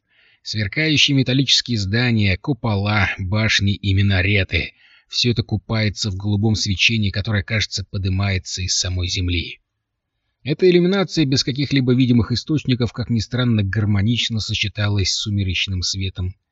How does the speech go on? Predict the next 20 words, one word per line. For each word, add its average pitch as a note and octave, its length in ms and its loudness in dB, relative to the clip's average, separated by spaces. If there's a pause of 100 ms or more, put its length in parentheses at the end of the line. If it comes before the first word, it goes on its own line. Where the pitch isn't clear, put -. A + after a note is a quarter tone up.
(340)
затухающего F2+ 800 -2
солнца. - 580 -6 (1000)
Со - 160 -8
стороны D3 360 2
города C3 360 4
блеснула A2+ 480 2
молния A#2+ 420 4
в G2+ 60 2
направлении G#2 500 0
наступающих G2+ 680 -4
варновских G2 500 -4
кораблей. F2+ 520 0 (520)
Только C#3 260 0
это C#3+ 160 2
была B2+ 300 4
вовсе A2 360 2
не G#2 100 4
молния, D3 500 4
а G#2 120 0
мощный C#3+ 880 2